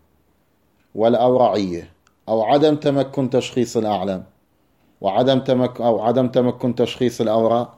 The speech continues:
في هذه الحالة المكلف شنو؟ مخير، ولا يجب عليه الاحتياط. يوجد عندنا مورد يجب على المكلف أن يحتاط فيه.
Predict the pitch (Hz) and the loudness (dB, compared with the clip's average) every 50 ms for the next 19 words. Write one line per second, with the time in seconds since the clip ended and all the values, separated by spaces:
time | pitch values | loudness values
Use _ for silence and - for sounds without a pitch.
0 | _ _ _ 123 120 135 139 143 151 147 135 - - 143 143 143 139 139 135 131 | _ _ _ 0 2 2 4 4 4 2 2 0 2 4 4 4 4 2 0 -2
1 | - 156 147 147 139 135 - 160 151 143 135 131 135 - _ _ _ _ _ _ | 0 2 2 2 2 0 -2 -2 -2 -2 -2 -4 -8 -16 _ _ _ _ _ _
2 | _ _ 113 113 - 143 135 123 110 98 90 76 - - _ _ _ _ _ _ | _ _ -6 -4 0 2 2 4 4 2 -2 -4 -6 -14 _ _ _ _ _ _
3 | _ _ 104 113 127 139 143 147 151 151 147 151 160 143 127 139 139 151 165 160 | _ _ 0 2 2 4 4 4 4 2 2 2 0 0 0 2 2 2 2 2
4 | 165 156 123 113 - - - - 95 82 67 - - _ _ _ _ _ _ _ | 0 -2 -2 -2 -4 -8 -8 -8 -8 -8 -8 -12 -16 _ _ _ _ _ _ _
5 | _ _ _ _ _ _ _ _ _ _ _ _ _ - 139 147 185 226 240 233 | _ _ _ _ _ _ _ _ _ _ _ _ _ -10 -6 -4 0 2 2 4
6 | 220 190 147 131 151 143 143 135 - - _ _ _ _ _ _ _ _ _ _ | 4 2 4 4 4 4 4 2 -2 -10 _ _ _ _ _ _ _ _ _ _
7 | _ - 117 135 156 156 147 131 117 123 117 110 107 107 101 101 98 95 87 - | _ -4 -2 0 2 2 2 2 4 2 2 2 2 0 0 0 0 -2 -4 -6
8 | - 110 110 113 120 135 156 170 180 185 185 190 190 185 180 185 - - _ _ | -6 -4 -2 0 2 2 4 4 4 4 4 6 4 4 2 0 -4 -12 _ _
9 | _ _ _ _ _ _ _ _ _ _ - - - 110 139 156 151 135 131 117 | _ _ _ _ _ _ _ _ _ _ -16 -8 0 2 4 4 4 2 0 -2
10 | 92 - - 110 113 113 117 113 113 120 120 - 151 151 165 180 175 - 117 131 | -2 -2 -2 0 2 2 2 0 0 -4 -4 -2 -2 0 0 0 0 -2 -2 -4
11 | 113 107 104 92 - - - 120 127 139 135 131 127 - 104 87 - - - | -2 -2 -4 -4 -6 -4 -2 0 0 0 0 -4 -6 -6 -10 -14 -14 -16 -20